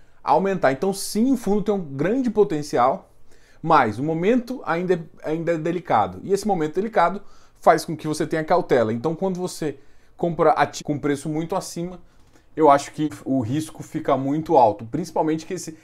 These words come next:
esse é o tipo de mercado que vai mais sofrer com isso. Um outro detalhe que é muito importante é justamente a questão do R B R L. Ele anunciou uma ótima aquisição na região de Extrema, Minas Gerais, com uma parceria com a Fullwood.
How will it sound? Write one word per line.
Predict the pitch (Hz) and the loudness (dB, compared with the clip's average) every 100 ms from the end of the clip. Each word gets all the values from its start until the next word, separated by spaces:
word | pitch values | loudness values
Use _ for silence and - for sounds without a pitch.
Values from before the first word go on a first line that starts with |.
| - - | -18 0
esse | 151 180 | 2 4
é | |
o | 160 | 2
tipo | 165 | -2
de | 175 | -4
mercado | 175 160 156 160 | -4 2 2 2
que | 160 | -2
vai | 156 151 | 0 0
mais | 160 143 151 | 2 0 -2
sofrer | 156 160 - 139 | -4 -8 -6 -8
com | 127 143 | -8 -10
isso. | 95 - - - - | -12 -14 -20 -12 0
Um | 196 | 10
outro | 247 311 233 | 12 12 6
detalhe | 240 233 214 220 | 4 6 6 6
que | - | 2
é | |
muito | 208 208 202 | 0 0 0
importante | 220 196 214 202 | 2 4 2 0
é | |
justamente | 190 208 220 190 185 | -2 -2 -2 -2 -2
a | |
questão | 196 - 190 | -4 -4 -2
do | 180 | 0
R | 165 | 2
B | 175 | 2
R | 165 165 | 4 4
L. | 110 107 | 2 0
Ele | 147 | -2
anunciou | 196 208 - 196 185 - - - - | -2 -4 -4 -2 -2 -4 -18 -20 -2
uma | 143 170 | 2 4
ótima | - 240 240 233 | 8 8 6 -2
aquisição | 208 - 175 - 143 131 - _ | -4 -8 -8 -4 -4 -4 -10 _
na | 131 | -8
região | 135 147 143 131 | -4 -2 -2 -4
de | 131 | -4
Extrema, | 147 - 135 156 196 _ _ _ _ | -8 -6 -4 -4 -8 _ _ _ _
Minas | - 131 131 | -4 -2 0
Gerais, | 135 117 127 156 - - _ _ _ | 2 4 4 2 -6 -20 _ _ _
com | - 160 | -6 0
uma | 156 | 2
parceria | 165 170 170 151 156 156 | 4 4 2 0 2 2
com | 156 | 0
a | 135 | -4
Fullwood. | - 151 147 190 165 | -4 -6 -6 -6 -12